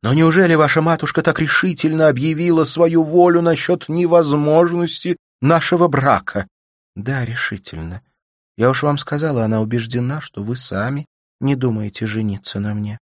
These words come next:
"Стало быть, она считает меня за обманщика. Чем я заслужил это?" И Рудин схватил себя за голову. "Дмитрий Николаевич", промолвила Наталья,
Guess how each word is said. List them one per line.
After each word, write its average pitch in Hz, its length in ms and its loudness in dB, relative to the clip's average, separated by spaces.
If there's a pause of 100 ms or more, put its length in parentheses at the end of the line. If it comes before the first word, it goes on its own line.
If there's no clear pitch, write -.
(340)
"Стало 98 360 0
быть, 113 260 0 (500)
она 80 200 -6
считает - 440 -4
меня 87 220 -2
за 117 140 2
обманщика. 123 600 -4 (280)
Чем 160 340 4
я 170 140 2
заслужил 185 600 2
это?" 95 340 -2 (840)
И 85 160 -6
Рудин 104 680 -6 (160)
схватил - 800 -10
себя 65 500 -12 (320)
за 65 480 -12
голову. - 600 -20 (760)
"Дмитрий 143 640 -2
Николаевич", 139 760 -6 (280)
промолвила 73 540 -8
Наталья, 67 520 -12